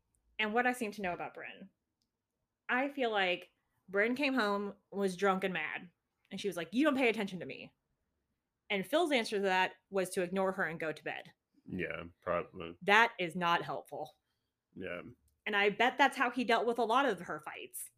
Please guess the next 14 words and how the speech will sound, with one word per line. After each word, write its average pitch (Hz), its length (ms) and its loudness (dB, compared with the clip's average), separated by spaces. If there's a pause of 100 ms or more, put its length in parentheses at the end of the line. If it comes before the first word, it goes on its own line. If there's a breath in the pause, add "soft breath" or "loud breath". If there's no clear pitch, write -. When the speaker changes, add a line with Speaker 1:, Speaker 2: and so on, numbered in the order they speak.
Speaker 1:
is 185 120 -4
he 226 120 -2
just 254 180 -2
shut 240 240 0
her 233 120 4
down. 196 440 -2 (260)
Because 226 180 -2
that's 226 180 4
what - 200 -2
Phil 240 200 0 (100)
did, 214 360 0 (380)
is 202 80 -10
he's 220 160 -4
just - 320 -6